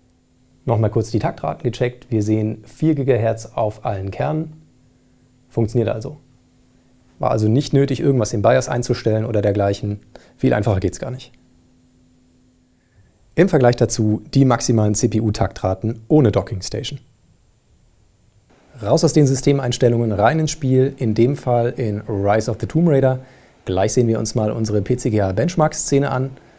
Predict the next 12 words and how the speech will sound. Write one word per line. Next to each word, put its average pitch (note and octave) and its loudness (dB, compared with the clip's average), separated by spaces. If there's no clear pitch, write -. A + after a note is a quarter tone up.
spielen D#3+ 4
dann C#3+ 4
noch C3 2
ein B2 2
bisschen B2 2
und F#3 -2
gucken D#3 -2
mal, A2+ 0
wie A#2 -2
die A#2+ 0
Maximaltemperaturen G2+ -2
ausfallen. G2+ -10